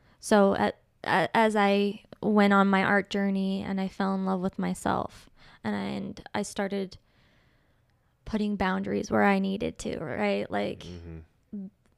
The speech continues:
Speaker 1: loving yourself looks like having healthy boundaries and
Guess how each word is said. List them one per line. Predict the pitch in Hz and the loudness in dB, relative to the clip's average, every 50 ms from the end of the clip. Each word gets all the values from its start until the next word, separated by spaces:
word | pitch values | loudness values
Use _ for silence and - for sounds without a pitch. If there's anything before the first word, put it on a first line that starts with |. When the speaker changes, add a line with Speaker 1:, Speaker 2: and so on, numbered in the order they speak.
| _ _ | _ _
Speaker 1:
loving | - 208 214 214 196 208 208 202 | 0 4 4 4 4 2 -2 -4
yourself | 196 190 - - 190 196 - - | -4 -6 -4 -4 -4 -4 -4 -6
looks | 208 208 - - - | -10 -10 -10 -8 -8
like | - - - | -10 -8 -8
having | - - 220 208 208 214 214 | -6 -6 -6 -6 -6 -6 -4
healthy | 202 208 202 - 208 208 | -4 -4 -4 -4 -4 -4
boundaries | 190 202 202 202 202 202 196 202 202 190 - - - - - - | -2 0 0 0 0 -2 -4 -6 -6 -6 -8 -10 -10 -12 -12 -8
and | 214 214 202 196 190 185 180 185 196 - 214 - | -6 -4 -4 -2 -4 -4 -6 -8 -10 -14 -16 -18